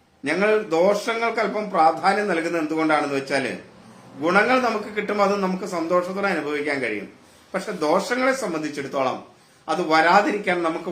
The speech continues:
വളരെയധികം ശ്രദ്ധ ആവശ്യമാണ്. അതുകൊണ്ട് ചെറിയ ദോഷങ്ങൾ ഉണ്ടാകുമെന്ന് അറിഞ്ഞാൽ ഞങ്ങളത് വളരെ കൃത്യതയോടുകൂടി നിങ്ങളുടെ മുന്നിൽ അവതരിപ്പിക്കാനായിട്ട് ശ്രദ്ധിക്കാറുണ്ട്. കാരണം നിങ്ങൾ ഒരിക്കലും അങ്ങനെയുള്ള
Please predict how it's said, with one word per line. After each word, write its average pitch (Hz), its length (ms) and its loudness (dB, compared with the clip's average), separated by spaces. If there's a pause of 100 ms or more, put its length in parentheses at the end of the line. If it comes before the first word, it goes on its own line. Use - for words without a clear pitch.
വളരെയധികം 170 760 2 (120)
ശ്രദ്ധ 156 320 -2 (220)
ആവശ്യമാണ്. 120 460 -8 (540)
അതുകൊണ്ട് 214 260 -2 (100)
ചെറിയ 220 200 0 (100)
ദോഷങ്ങൾ 202 400 -2
ഉണ്ടാകുമെന്ന് 196 400 2
അറിഞ്ഞാൽ 185 300 0
ഞങ്ങളത് 185 360 0
വളരെ 165 280 0
കൃത്യതയോടുകൂടി 170 840 -2 (680)
നിങ്ങളുടെ 165 340 2
മുന്നിൽ 156 340 0
അവതരിപ്പിക്കാനായിട്ട് 156 960 0 (100)
ശ്രദ്ധിക്കാറുണ്ട്. 131 720 -4 (380)
കാരണം 190 360 4 (100)
നിങ്ങൾ 185 240 -2
ഒരിക്കലും 185 360 -2 (360)
അങ്ങനെയുള്ള 175 380 0